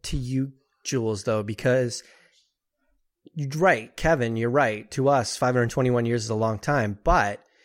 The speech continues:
we talked about Michael's plan that was however long it was, and he told Vicky, "Oh, yeah, in a hundred years, your role will, will increase," and that was, like, nothing to them. So maybe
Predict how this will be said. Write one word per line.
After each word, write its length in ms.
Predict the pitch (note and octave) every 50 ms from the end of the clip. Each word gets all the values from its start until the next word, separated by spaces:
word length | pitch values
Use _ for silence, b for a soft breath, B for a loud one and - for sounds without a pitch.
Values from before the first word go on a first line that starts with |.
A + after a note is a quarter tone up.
| b b b b -
we 140 | C3+ D#3
talked 280 | D3 D#3+ D3+ C#3 - -
about 200 | C3+ C3 A#2+ A#2
Michael's 520 | A#2 B2 B2+ B2 - C3 A#2+ A#2 A2+ G2+ -
plan 520 | - - - C3 C#3 D3 C#3+ A#2+ A2+ A2
that 120 | A2 A#2+ -
was 240 | A2+ A2 G#2 -
however 380 | - - B2 A#2 A#2 A#2 A2+ B2
long 260 | A2+ A2+ A2+ A2+ G#2+
it 80 | G2+ G2
was, 460 | A#2+ C3+ C3 A#2 G#2+ G#2+ G#2+ - - B B B B B B
and 360 | B2+ A#2+ A#2+ A#2 A#2+ B2 A#2+
he 220 | - - - C3+ B2
told 540 | - - B2+ A#2+ A2+ A2 G#2+ G#2+ G2+ - - _ _ _ _ _ _ -
Vicky, 520 | A#2 D3 G3 G3 - A#2+ A2 G#2 G#2 A2+ -
"Oh, 140 | D3 D3 C#3+
yeah, 380 | C#3+ D#3+ C#3+ A#2 G#2+ G2+ - -
in 100 | C#3 C#3+
a 40 | C#3+
hundred 400 | - - G#3+ G#3 F3 D#3+ D3 C3
years, 500 | C#3 D#3+ D#3+ B2+ A2 G#2 G#2 G2+ G2 A#2
your 200 | A#2 A#2 B2+ B2
role 360 | A#2 C3+ C3+ B2+ A#2+ A2+ G#2+
will, 280 | A2 A2 A2 A2 - -
will 400 | B2 A2+ A2+ G#2+ G#2 G2+ A#2 -
increase," 600 | - C3 A#2+ A2 - - F#3 F3 B2 G#2 - -
and 100 | C3 B2
that 140 | B2 B2 C3
was, 120 | B2+ A#2+ A#2
like, 140 | A2 G2
nothing 340 | A#2+ D3+ F#3 F#3 - C3+ A#2 G#2+
to 100 | - A#2
them. 180 | A2+ G#2+ G#2+
So 300 | - - E3 D#3 C#3+ B B B B B B B -
maybe 720 | C3 C#3 D#3 F#3+ G#3+ G3 F3 D3 B2+ B2 B2 C3 - -